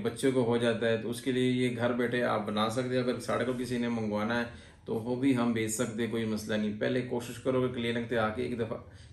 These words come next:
चेक करवा लो, बेहतर हल यही है। तो इंशाल्लाह नेक्स्ट वीडियो में मुलाकात करेंगे। अल्लाह हाफिज़।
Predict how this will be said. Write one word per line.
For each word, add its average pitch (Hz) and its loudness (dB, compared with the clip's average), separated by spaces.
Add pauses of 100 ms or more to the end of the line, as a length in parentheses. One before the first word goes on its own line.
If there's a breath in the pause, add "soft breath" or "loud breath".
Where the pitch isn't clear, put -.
(120)
चेक 120 2
करवा 98 0
लो, 90 -4 (520 loud breath)
बेहतर 123 2
हल 113 2
यही 98 -2
है। 92 -6 (1400)
तो 107 -2
इंशाल्लाह 127 0
नेक्स्ट 135 2
वीडियो 123 2
में 117 2
मुलाकात 113 0
करेंगे। 117 0
अल्लाह 104 0
हाफिज़। 95 -6